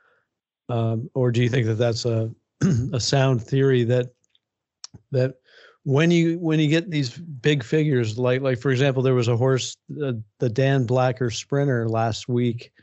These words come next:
uh, uh, the, during the Preakness Pick Five, you know, he ended up, I think, being the favorite, and he, he had a, clearly the be-,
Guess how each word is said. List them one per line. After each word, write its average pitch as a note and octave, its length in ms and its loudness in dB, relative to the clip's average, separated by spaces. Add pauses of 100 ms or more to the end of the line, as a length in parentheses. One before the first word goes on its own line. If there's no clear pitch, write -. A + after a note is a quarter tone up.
(600)
uh, B2+ 120 -4 (120)
uh, A#2 200 0
the, A#2 260 -2 (140)
during B2+ 220 2
the A2+ 60 -2
Preakness D3+ 420 0
Pick A#2+ 180 -2
Five, A#2 400 0
you B2 100 0
know, A#2 80 0
he B2+ 220 0
ended B2+ 200 2
up, A#2+ 200 0 (180)
I C3 60 -6
think, C3 260 -2
being B2 240 2
the G#2+ 80 0
favorite, B2+ 600 0 (920)
and B2 200 2
he, C#3 360 2
he C3+ 160 4
had C3 180 2
a, A#2 100 0
clearly C#3+ 480 2
the A2+ 120 0
be-, B2 280 -4